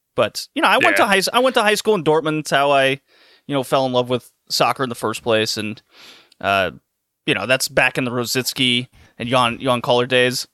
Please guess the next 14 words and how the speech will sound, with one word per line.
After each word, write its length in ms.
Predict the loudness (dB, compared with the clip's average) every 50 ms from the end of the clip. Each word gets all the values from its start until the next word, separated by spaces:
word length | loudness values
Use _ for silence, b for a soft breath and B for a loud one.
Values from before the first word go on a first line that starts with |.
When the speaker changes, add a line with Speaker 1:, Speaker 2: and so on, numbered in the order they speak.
| _ -8
Speaker 1:
<laughs> 200 | -6 -4 -2 -2
when 140 | -2 0 0
they 80 | 0 0
were 120 | 0 0
a 40 | 0
trash 360 | 0 0 0 2 2 2 2 0
Speaker 2:
Yeah. 80 | 0 0
Speaker 1:
team. 180 | -2 -2 -6 -8 _ b b b b b b b b b b
But 260 | 0 0 2 2 0 0
Speaker 2:
<laughs> 680 | -2 -2 0 0 0 0 0 -2 0 0 0 -2 -2 -4 _ _ _ B B B B B B B B
Yeah, 240 | 0 0 0 0 0 0
nah, 180 | 0 0 0 2
but, 140 | 0 0 2
like, 300 | 2 0 -2 -4 -10 -20